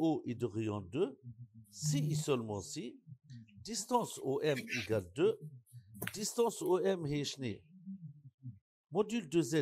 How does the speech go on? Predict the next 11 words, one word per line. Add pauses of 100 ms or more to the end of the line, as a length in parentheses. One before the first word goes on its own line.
égale
deux, (800)
معناها
deux
cosinus
theta (420)
égale
deux, (720)
معناها
cosinus
theta